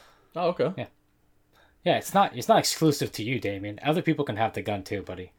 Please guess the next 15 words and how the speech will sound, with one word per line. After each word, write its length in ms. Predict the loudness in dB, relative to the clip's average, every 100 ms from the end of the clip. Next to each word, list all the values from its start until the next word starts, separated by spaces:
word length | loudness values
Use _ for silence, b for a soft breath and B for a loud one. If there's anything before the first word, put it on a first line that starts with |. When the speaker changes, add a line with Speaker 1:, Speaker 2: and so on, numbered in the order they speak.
| -2
Speaker 1:
Well, 140 | 2
I 180 | 4 4
didn't 180 | 2 2
know 60 |
you 140 | 0 0
were 60 |
playing 200 | 2 0
Forsaken. 440 | 0 -2 -2 -2 -10 B B B
Speaker 2:
No, 260 | 12 12 12
I, 320 | 10 6 4
I 40 | 0
had 200 | 2 0
it 80 |
before 300 | -2 -4 -6
Forsaken. 500 | -6 -8 -8 -10 -12